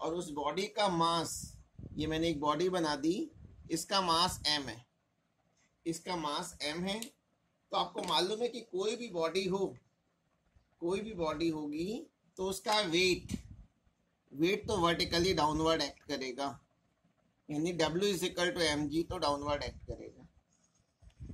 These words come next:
और जिस surface पे रखी हुई है, जिस surface पे रखी हुई है, यानी ground, उस पे एक normal reaction आर apply करेगा।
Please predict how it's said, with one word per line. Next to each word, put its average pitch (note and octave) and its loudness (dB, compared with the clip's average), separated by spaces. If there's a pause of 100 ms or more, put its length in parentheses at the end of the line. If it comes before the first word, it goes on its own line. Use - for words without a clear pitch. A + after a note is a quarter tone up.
(220)
और F3 -2
जिस A#3+ -2 (160)
surface F3+ 0
पे A3+ 0
रखी A3+ -6
हुई A3+ -4
है, D3 -2 (1000)
जिस A3 0
surface F3+ -2
पे G3+ 0
रखी F3 -4
हुई F#3+ 2
है, A3 4 (100)
यानी F#3+ 0
ground, E3 0
उस F#3+ -6
पे F#3+ -2
एक G3 -6
normal D#3 2
reaction D#3+ -2 (160)
आर D#3+ 2
apply B2+ -4 (100)
करेगा। A#2 -8